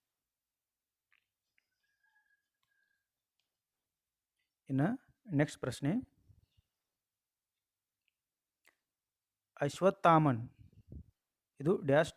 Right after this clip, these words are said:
ನಾಟಕವಾಗಿದೆ? ಅಶ್ವತ್ಥಾಮನ್ ಇದು ಡ್ಯಾಶ್ ನಾಟಕವಾಗಿದೆ?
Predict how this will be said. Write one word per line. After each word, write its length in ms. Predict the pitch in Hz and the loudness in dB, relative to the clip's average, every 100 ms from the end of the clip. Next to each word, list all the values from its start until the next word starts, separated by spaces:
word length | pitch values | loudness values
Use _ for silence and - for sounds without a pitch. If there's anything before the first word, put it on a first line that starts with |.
| 165 | -4
ನಾಟಕವಾಗಿದೆ? 760 | 143 175 180 143 123 117 120 - - | -2 0 2 4 2 -2 -6 -14 -12
ಅಶ್ವತ್ಥಾಮನ್ 840 | 131 151 151 - 147 139 160 233 - _ - | -4 0 2 6 6 6 2 -2 -8 _ -10
ಇದು 340 | 135 190 254 _ _ _ - | -4 -2 -4 _ _ _ -4
ಡ್ಯಾಶ್ 480 | 131 156 - _ - | 0 0 -2 _ -4
ನಾಟಕವಾಗಿದೆ? 760 | 135 127 185 160 123 120 120 | -2 0 4 6 6 2 -4